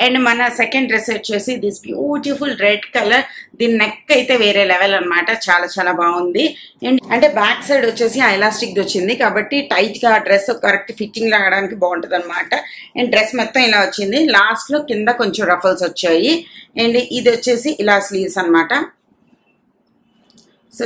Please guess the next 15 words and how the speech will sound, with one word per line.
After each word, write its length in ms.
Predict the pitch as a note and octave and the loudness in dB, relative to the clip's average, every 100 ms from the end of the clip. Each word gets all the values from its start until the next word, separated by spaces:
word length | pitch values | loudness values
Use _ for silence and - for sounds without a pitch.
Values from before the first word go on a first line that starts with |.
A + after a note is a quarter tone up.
| A3+ | -6
చూసారా, 300 | G#3 G#3+ G#3+ C4 - B3 - | -4 -2 -2 -4 -4 -4 -2
sleeves 340 | A3 A3 G3 G3+ | -2 -4 -4 -2
దగ్గర 180 | F#3+ F3 | -2 -2
కూడా 140 | G3 B3+ G#3 | -2 0 0
ఇలా 100 | D#3+ | -2
వచ్చింది 340 | - - - - | -6 -10 -10 -6
Elastic 520 | E3 D#3+ - - D#3 - | -2 -2 -2 -10 -10 -10
ఏదైతే 300 | - - - - | -10 -12 -12 -12
ఉందో. 160 | - - _ _ _ - - _ | -14 -20 _ _ _ -20 -20 _
దీని 160 | A#3+ A#3+ | -2 0
neck 220 | A3+ D4 | 0 0
అన్నిటికన్నా 480 | B3+ A#3 A#3 A#3+ A#3+ G#3 | 0 -2 -2 0 0 0
highlight 340 | F#3 G3 F#3+ | 0 -2 0
అని 120 | F#3 F3 | -2 -2
చెప్పొచ్చు, 520 | E3+ F3 E3+ - A#3 | -4 -4 -6 -4 0